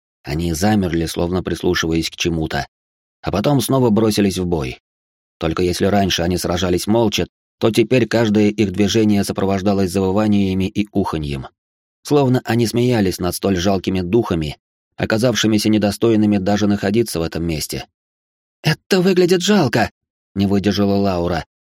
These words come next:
А потом чуть не пропустила удар, когда в наушнике из окаменевшей стихии смерти раздался такой знакомый голос.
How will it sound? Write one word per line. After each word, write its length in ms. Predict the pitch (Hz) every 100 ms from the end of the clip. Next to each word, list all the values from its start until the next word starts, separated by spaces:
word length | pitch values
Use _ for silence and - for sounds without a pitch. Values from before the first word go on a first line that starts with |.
| _ _
А 100 | -
потом 360 | 101 113 127 113
чуть 200 | 127 120
не 80 | 117
пропустила 480 | 107 107 104 117 107
удар, 340 | 107 120 104
когда 300 | 90 98 101
в 60 | 98
наушнике 520 | 101 117 113 104 104
из 260 | 104 95
окаменевшей 580 | - 95 98 101 95 98
стихии 340 | - 92 98 92
смерти 480 | 98 98 85 90 - _ _ _
раздался 540 | - 101 101 127 117 110
такой 280 | 104 117
знакомый 420 | 104 107 107 107 101
голос. 380 | 92 76 -